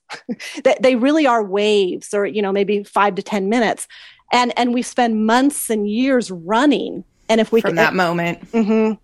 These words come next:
Speaker 1: And, and I, and I'm, this is, I'm in the process of this. Like, I'm not an expert <laughs> at this, but for me, of really trying to, the more I can just sit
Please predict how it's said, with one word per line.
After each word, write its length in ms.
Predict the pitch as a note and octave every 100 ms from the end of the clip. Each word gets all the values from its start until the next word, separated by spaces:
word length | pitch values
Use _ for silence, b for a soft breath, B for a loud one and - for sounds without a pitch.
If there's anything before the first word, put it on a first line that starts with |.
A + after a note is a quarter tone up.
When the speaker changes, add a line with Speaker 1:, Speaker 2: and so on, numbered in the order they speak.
| -
Speaker 1:
And, 120 | B3
and 160 | B3 B3
I, 180 | A3 -
and 140 | A#3
I'm, 300 | A#3+ B3+ A#3+ -
this 240 | A3 -
is, 60 | G#3
I'm 120 | G#3
in 60 | G3
the 60 |
process 380 | - F#3+ - E3+
of 100 | D#3+
this. 180 | - -
Like, 120 | F3+ F#3+
I'm 160 | F#3+
not 160 | F#3+ F#3
an 80 | F3
expert 300 | - - C4
<laughs> 80 | C#4+
at 60 |
this, 220 | C4 B3+ - B B -
but 160 | A3+
for 180 | - A#3
me, 400 | A3+ B3+ B3 C4+
of 180 | - F#3
really 320 | G#3 A3+ B3
trying 400 | A#3+ A#3+ A3 G#3+ G#3
to, 320 | G#3+ G3+ F#3+ F#3 b b _
the 80 | A3
more 300 | A3 A#3 B3+
I 100 | B3+
can 160 | B3+ A3+
just 380 | G3+ - - -
sit 400 | G3+ B3+ -